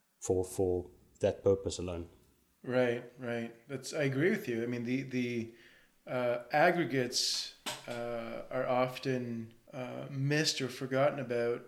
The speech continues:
Speaker 2: such as, you know, temperature sensing in, in the same solution that you're getting leak detection. And, uh, you know, the information and what you can do with that information that comes out of these devices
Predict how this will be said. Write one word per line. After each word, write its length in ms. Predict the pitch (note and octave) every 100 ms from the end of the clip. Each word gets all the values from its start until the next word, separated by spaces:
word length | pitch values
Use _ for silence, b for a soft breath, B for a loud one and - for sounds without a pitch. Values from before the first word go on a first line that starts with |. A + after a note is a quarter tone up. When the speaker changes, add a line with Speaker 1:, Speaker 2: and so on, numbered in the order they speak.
| -
Speaker 2:
such 320 | - C3+ C3+
as, 260 | B2 A2+ B2
you 80 |
know, 100 | A#2
temperature 420 | A2 - A2+ - B2
sensing 640 | - A#2+ - B2 A2+ A2+ B B B B _ -
in, 300 | B2+ B2 B2
in 140 | B2+
the 60 | A#2
same 440 | - C3 B2 A#2
solution 560 | A2+ C3 A#2+ A#2 - A#2
that 140 | A2
you're 120 | A2+
getting 460 | A2+ A#2 A2 G#2+ G#2+ -
leak 140 | -
detection. 640 | - C3 G#2 - - G#2+ - B B B B -
And, 680 | B2+ A#2+ A#2 A2+ A2+ A2 - -
uh, 280 | G#2+ G#2+ G#2+ -
you 100 | B2
know, 100 | A#2
the 120 | B2
information 680 | B2 B2+ B2 B2+ B2+ C3 A#2+
and 180 | A2+
what 140 | B2 B2+
you 80 | B2
can 120 | B2+
do 120 | D3
with 140 | D3
that 120 | C3 A#2+
information 640 | A#2 B2 A#2+ A#2 - A2+
that 160 | G#2+ -
comes 280 | B2 C3
out 120 | B2 A#2
of 100 | A2
these 160 | A#2+
devices 760 | - A2 G#2+ G#2+ A#2 A#2 A2+